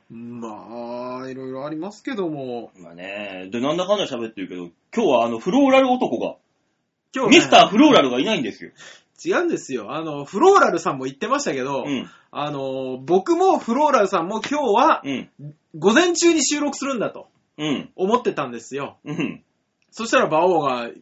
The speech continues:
Speaker 1: 急に夕方だと。
Speaker 2: ほう。
Speaker 1: 予定が合わん。
Speaker 2: うん。
Speaker 1: 我々は。
Speaker 2: うん。
Speaker 1: 我々はだってわざわざよ-、午前中を空けて、午後に予定を詰めた結果、
Speaker 2: うん。
Speaker 1: 俺が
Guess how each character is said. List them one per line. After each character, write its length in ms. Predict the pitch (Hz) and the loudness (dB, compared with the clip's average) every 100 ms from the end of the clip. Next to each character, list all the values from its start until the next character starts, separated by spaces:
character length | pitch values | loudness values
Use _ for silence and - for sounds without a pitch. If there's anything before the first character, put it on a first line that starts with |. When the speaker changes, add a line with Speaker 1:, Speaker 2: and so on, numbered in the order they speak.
| - | -6
Speaker 1:
急 120 | 170 | -4
に 160 | 156 156 | -2 -2
夕 180 | 165 | 0
方 240 | 151 151 131 | -2 -2 -4
だ 100 | 123 | -8
と。 180 | 104 - _ _ _ 120 | -12 -20 _ _ _ -4
Speaker 2:
ほ 120 | 165 | 2
う。 260 | 139 95 - | 2 2 -6
Speaker 1:
予 180 | 135 160 | -8 -2
定 240 | 254 262 | 0 2
が 240 | 254 185 | 4 6
合 60 | 175 | 6
わ 240 | 233 254 | 6 6
ん。 120 | 160 - _ - | 4 -8 _ -10
Speaker 2:
う 40 | |
ん。 320 | 127 165 120 - - | -4 -2 -4 -10 -8
Speaker 1:
我 200 | 139 165 | -4 -2
々 120 | 160 156 | 0 0
は。 340 | 151 151 151 - | 2 4 2 0
Speaker 2:
う 40 | |
ん。 280 | 127 185 127 | -6 -4 -4
Speaker 1:
我 200 | 143 220 | 2 6
々 240 | 302 311 311 | 6 6 4
は 120 | 302 | 4
だ 100 | 311 | 2
っ 60 | 311 | 2
て 80 | |
わ 260 | 202 196 370 | 0 6 6
ざ 120 | 392 | 8
わ 100 | 269 | 6
ざ 120 | 196 | 4
よ-、 240 | 156 165 - 160 | 2 0 -4 2
午 160 | 180 | 4
前 220 | 240 339 330 | 6 4 4
中 200 | 349 330 | 2 6
を 100 | 269 | 6
空 240 | 240 285 | 6 2
け 0 | |
て、 380 | 294 262 127 - - - - | 2 0 0 -6 -20 -20 2
午 140 | 247 | 6
後 120 | 403 240 | 6 6
に 100 | 196 | 6
予 140 | 190 | 4
定 140 | 226 | 4
を 60 | 202 | 4
詰 200 | 196 240 | 2 0
め 60 | 185 | -2
た 120 | 151 | -2
結 200 | 139 - | -4 -8
果、 240 | 143 120 | -4 -2
Speaker 2:
う 60 | 135 | 0
ん。 180 | 127 - _ _ _ _ _ _ _ - | -2 -4 _ _ _ _ _ _ _ -6
Speaker 1:
俺 220 | 214 254 | 4 6
が 100 | 311 | 8